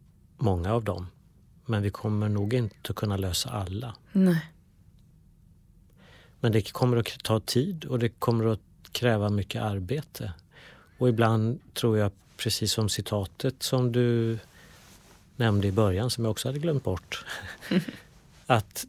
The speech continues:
Speaker 1: det, det, ibland kommer slumpen att göra att man får en ny metod, en ny teknik som får Nobelpris kanske.
Speaker 2: Mm.
Speaker 1: Och som man tänker, "Jaha, man kan göra så här." Då öppnas nya vägar, man får nya glasögon att se allt med.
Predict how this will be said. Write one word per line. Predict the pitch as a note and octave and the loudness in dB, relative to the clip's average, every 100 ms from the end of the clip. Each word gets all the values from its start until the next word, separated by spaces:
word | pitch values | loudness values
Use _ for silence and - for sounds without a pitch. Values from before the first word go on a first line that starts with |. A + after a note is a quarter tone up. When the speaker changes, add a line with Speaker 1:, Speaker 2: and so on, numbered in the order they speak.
| - | 0
Speaker 1:
det, | B2+ | 0
det, | B2+ A2+ - | 2 -2 0
ibland | C#3+ A2 A2+ | 0 2 2
kommer | C3+ C#3 | 4 2
slumpen | - C3+ G3 - D3 | 4 4 4 0 2
att | C#3+ | 4
göra | G#2+ F#2+ | 4 2
att | G2 - | 0 -6
man | A#2 A2+ G#2 | -2 0 0
får | A#2 A2 | 0 2
en | A2 | 2
ny | G#2+ | 2
metod, | G#2 G#2 D3 D#3+ F#2 | 0 0 0 0 -2
en | A2 | 0
ny | A#2 | 0
teknik | - - C3+ F3 - - - - - | -4 -4 -2 -2 -8 -12 -16 -18 -16
som | - B2 | -4 -2
får | A#2 B2 | 2 4
Nobelpris | A#2+ A2+ F#2 D#2 G2 E2+ | 4 4 2 -4 -4 -4
kanske. | - F2 - - - | -2 -4 -4 -6 0
Speaker 2:
Mm. | G3 E3+ D#3 - | 2 2 0 -6
Speaker 1:
Och | A#2 | -2
som | A2+ | 0
man | G#2 | 0
tänker, | F#2 F2 | -2 -4
"Jaha, | D#2+ G#2+ D3+ B2+ | -6 -2 0 0
man | G2 | -2
kan | A2 | -2
göra | A2 | -2
så | G#2 F#2+ | -2 -2
här." | C3+ C#3+ | 0 0
Då | G#2 | 2
öppnas | D3 - B2 - | 0 0 -2 0
nya | B2+ A2 G#2+ G#2 | 0 2 2 2
vägar, | G2+ B2 A#2 F#2 E2+ A2+ | 2 2 2 -2 -2 -2
man | B2+ A2+ | 0 0
får | C3 | 2
nya | B2 A2 | 4 2
glasögon | G#2 A#2 F#2 - C#3+ D#3 A#2+ | 2 2 0 -2 -4 -2 -2
att | G#2 | -2
se | - D#3+ | -2 -2
allt | B2 G2 - | -2 -4 -6
med. | A#2 | -8